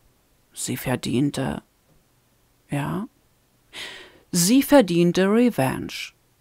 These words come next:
Diesen reinblütigen Aristokraten. Reeve wäre in der Lage, sich um sie zu kümmern, ihr zu geben, was sie brauchte, sich mit ihr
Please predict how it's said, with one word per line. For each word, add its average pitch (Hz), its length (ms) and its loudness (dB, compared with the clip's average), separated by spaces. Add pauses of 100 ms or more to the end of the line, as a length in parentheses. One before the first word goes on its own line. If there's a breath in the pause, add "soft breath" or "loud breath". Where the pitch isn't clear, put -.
(540)
Diesen 131 360 6
reinblütigen 196 1080 6
Aristokraten. 185 1160 2 (1500 soft breath)
Reeve 131 560 2
wäre 170 320 6
in 185 140 6
der 180 160 4
Lage, 170 560 4 (260 loud breath)
sich 170 380 0
um 190 160 4
sie 190 220 0
zu 190 280 0
kümmern, 202 480 -4 (880 loud breath)
ihr 262 220 8
zu 254 240 4
geben, 240 460 6
was 240 180 6
sie 247 120 6
brauchte, 165 600 -2 (680)
sich - 340 -6
mit 262 280 -2
ihr 156 360 2